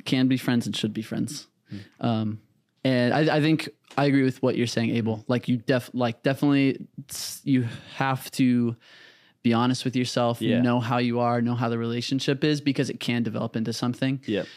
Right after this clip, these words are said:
Speaker 1: Um, and so that, that's what I'd say is you just have to be honest with yourself
Speaker 2: Be honest,
Speaker 1: and
Speaker 2: yeah.
Speaker 1: be honest with the people around you. And especially when you're in a relationship, you
Speaker 2: Yeah.
Speaker 1: have to know how to honor your, um,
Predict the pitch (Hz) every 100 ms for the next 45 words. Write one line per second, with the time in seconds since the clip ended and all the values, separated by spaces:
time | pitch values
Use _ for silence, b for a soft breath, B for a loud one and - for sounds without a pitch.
0 | B _ 131 120 113 113 107 - _ _
1 | _ _ - 127 - 120 127 135 143 143
2 | 123 123 - 117 127 127 139 123 120 107
3 | 139 143 190 147 110 101 - 113 98 90
4 | - 135 127 135 131 135 143 131 143 131
5 | 135 131 127 131 147 139 143 135 135 127
6 | 127 120 120 143 135 156 156 - 131 131
7 | 127 120 113 120 123 135 151 b b b
8 | b b - 127 123 120 123 120 120 120
9 | 117 - 127 117 113 113 113 110 113 -
10 | 107 104 104 104 120